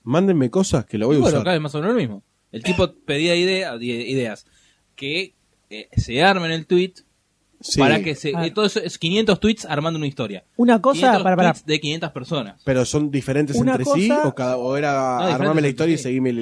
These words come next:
Speaker 1: hilo"?
Speaker 2: Yo,
Speaker 3: Una
Speaker 2: yo dije, yo dije qué, yo dije qué, cuándo, así, toda una cosa así.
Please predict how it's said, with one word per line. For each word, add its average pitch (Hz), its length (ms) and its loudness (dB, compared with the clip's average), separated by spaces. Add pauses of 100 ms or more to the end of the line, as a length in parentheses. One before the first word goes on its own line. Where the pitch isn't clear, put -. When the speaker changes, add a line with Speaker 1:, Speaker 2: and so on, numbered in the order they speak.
(120)
Speaker 1:
hilo"? 113 140 -2
Speaker 2:
Yo, 175 320 -2 (160)
Speaker 3:
Una 247 180 0
Speaker 2:
yo 226 200 -2
dije, 160 460 -4
yo 196 160 -4
dije 190 260 -6
qué, 139 300 -6
yo 190 120 -10
dije 185 240 -8
qué, 180 160 -8
cuándo, 127 360 -8
así, 123 220 -14
toda 139 140 -4
una 135 120 2
cosa 135 160 0
así. 120 180 -14